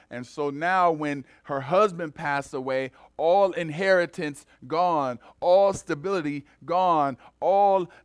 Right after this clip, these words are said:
ability to provide and have some sense of structure, foundation, gone.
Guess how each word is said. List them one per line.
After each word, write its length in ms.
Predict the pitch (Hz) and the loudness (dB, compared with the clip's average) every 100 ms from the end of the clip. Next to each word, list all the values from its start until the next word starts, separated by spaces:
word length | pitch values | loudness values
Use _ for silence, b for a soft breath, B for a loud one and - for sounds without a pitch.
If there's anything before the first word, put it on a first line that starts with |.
| _ | _
ability 640 | 147 131 196 196 180 202 | -6 -2 -2 -2 -4 -8
to 160 | 165 160 | -10 -12
provide 640 | 160 135 143 185 180 160 | -10 -8 0 4 4 2
and 160 | 131 143 139 | -2 -10 -10
have 380 | 170 165 156 | -8 -4 -6
some 340 | - - 190 196 | -8 -10 -10 -8
sense 380 | - 180 151 165 | -12 -14 -10 -4
of 300 | 151 135 120 _ _ _ _ _ _ _ _ _ _ _ _ _ _ _ _ _ _ _ | -2 -4 -8 _ _ _ _ _ _ _ _ _ _ _ _ _ _ _ _ _ _ _
structure, 800 | - - 190 180 - 127 101 90 _ | -20 -4 -2 -2 -6 -14 -14 -18 _
foundation, 840 | 143 143 139 190 175 - 123 92 _ _ _ _ _ _ _ _ _ _ _ _ _ _ _ _ _ _ | -6 -4 -2 -2 -2 -6 -12 -12 _ _ _ _ _ _ _ _ _ _ _ _ _ _ _ _ _ _
gone. 420 | 135 151 127 85 | -4 -2 -4 -8